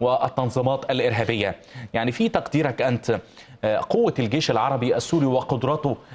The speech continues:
على القيام بمثل هذه العمليات العسكرية اللي كانت موجودة منذ يومين، وعلى تحقيق كمان أرضية جديدة في إدلب المختلفة، آه، بتشوف هذا الأمر إزاي؟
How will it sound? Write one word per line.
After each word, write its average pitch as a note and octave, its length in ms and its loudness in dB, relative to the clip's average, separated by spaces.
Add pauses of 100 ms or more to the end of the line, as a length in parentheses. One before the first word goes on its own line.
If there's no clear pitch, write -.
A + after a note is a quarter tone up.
على A2+ 180 2
القيام C3 400 0
بمثل B2 320 0
هذه C3 360 2
العمليات A#2 520 0
العسكرية A#2+ 380 0
اللي G#2+ 100 0
كانت A#2+ 300 -2
موجودة B2 380 0
منذ G#2+ 280 -2
يومين، E3+ 380 0 (340)
وعلى A#2 840 0
تحقيق F3+ 440 0
كمان C#3+ 320 2
أرضية B2 400 0
جديدة A#2 420 0
في A#2+ 240 -2
إدلب G#2+ 240 -2
المختلفة، G2 640 -2 (280)
آه، A#2+ 220 0
بتشوف F3 340 0
هذا D#3+ 200 0
الأمر B2+ 220 2
إزاي؟ G#2 280 -2